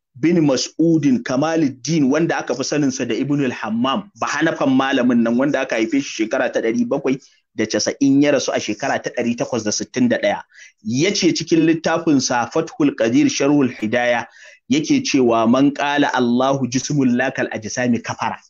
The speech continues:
Wanda ya ce Allah jiki ne ba irin jiki ba, ya zama kafiri. To shi Ibn Taymiyyah ma ba ma yana cewa Allahu, Allah jiki ne ba, a cewa yake wa ya ce ma ka ce kar Allah jiki ne, in ji shi. Sannan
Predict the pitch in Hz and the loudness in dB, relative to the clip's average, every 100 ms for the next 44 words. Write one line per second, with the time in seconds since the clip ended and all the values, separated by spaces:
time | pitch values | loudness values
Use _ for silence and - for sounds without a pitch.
0 | _ 123 131 127 - - 123 120 101 98 | _ 0 2 0 -2 -2 0 0 -2 -6
1 | 127 117 101 98 120 98 - 113 110 107 | -4 -4 -4 -4 -4 -6 -8 -6 -4 -2
2 | 113 110 110 - - - _ _ _ _ | -4 -2 -4 -4 -10 -16 _ _ _ _
3 | _ _ _ _ 170 170 240 254 254 233 | _ _ _ _ 4 6 6 6 6 6
4 | 214 226 208 202 185 175 196 226 214 196 | 4 4 4 4 4 2 2 2 2 2
5 | 196 190 190 190 165 - 180 202 208 165 | 2 4 4 4 2 0 0 0 2 0
6 | 135 - 190 165 156 - 170 - - - | -2 -4 -2 0 0 0 -2 -6 -12 -2
7 | 220 190 185 185 170 143 151 156 190 190 | 2 2 2 0 2 2 2 0 0 0
8 | 165 160 165 185 165 - 160 151 151 143 | 0 0 -2 -2 -2 -2 -4 -2 0 -2
9 | 104 98 123 110 - _ - 104 120 117 | -4 -6 -2 -2 -4 _ -10 -8 -6 -6
10 | - - _ _ _ _ _ _ _ _ | -8 -18 _ _ _ _ _ _ _ _
11 | _ _ - - - 170 170 196 208 | _ _ -18 -14 -4 0 2 2 2